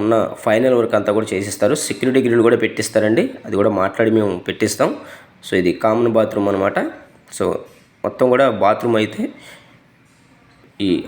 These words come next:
హౌస్కి ఇది ఒకటే. So చూస్తున్నారు కదా, మొత్తం కూడా టైల్స్ మొత్తం సీలింగ్ దాకా అయితే డిజైన్ చేశారు.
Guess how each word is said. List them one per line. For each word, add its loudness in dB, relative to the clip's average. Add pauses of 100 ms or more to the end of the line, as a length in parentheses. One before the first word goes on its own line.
హౌస్కి 2
ఇది 2
ఒకటే. 0 (600)
So -2 (140)
చూస్తున్నారు 2
కదా, 2 (120)
మొత్తం -2
కూడా 2
టైల్స్ 0 (100)
మొత్తం -4 (100)
సీలింగ్ 2
దాకా 2
అయితే -2
డిజైన్ -2
చేశారు. -2